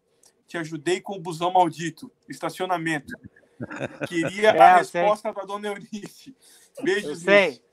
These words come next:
Speaker 2: A dona Eunice
Speaker 1: É.
Speaker 2: já vai falar. A gente vai só passar os, os, os chats aqui.
Speaker 1: É. O Ricardo Bolinha mandou cincão. Música e educação. Educação e música. Casamento indissolúvel.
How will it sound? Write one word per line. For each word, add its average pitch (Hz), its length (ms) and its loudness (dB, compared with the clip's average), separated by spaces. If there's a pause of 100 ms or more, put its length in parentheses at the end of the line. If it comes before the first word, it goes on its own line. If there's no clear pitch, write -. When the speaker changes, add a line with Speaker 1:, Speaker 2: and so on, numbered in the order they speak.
(140)
Speaker 2:
A 131 120 -6
dona 180 220 0
Eunice 185 320 0
Speaker 1:
É. - 20 -10
Speaker 2:
já 180 160 8
vai 214 160 4
falar. 165 440 0
A 120 40 -20
gente 127 140 -20
vai 156 120 -10
só 127 120 -10
passar 185 360 -8
os, - 220 -18 (100)
os, 147 260 -16
os 180 120 -12
chats 147 360 -4
aqui. 127 220 -6
Speaker 1:
É. 180 580 -2 (960)
O 147 340 -2
Ricardo 185 440 0
Bolinha 190 360 -2
mandou 185 240 -10
cincão. 208 600 -6 (180)
Música 214 500 -8
e 220 40 -6
educação. 185 540 -4
Educação 156 420 -8
e 185 80 -16
música. 151 320 -4
Casamento 160 500 -8
indissolúvel. 160 680 -6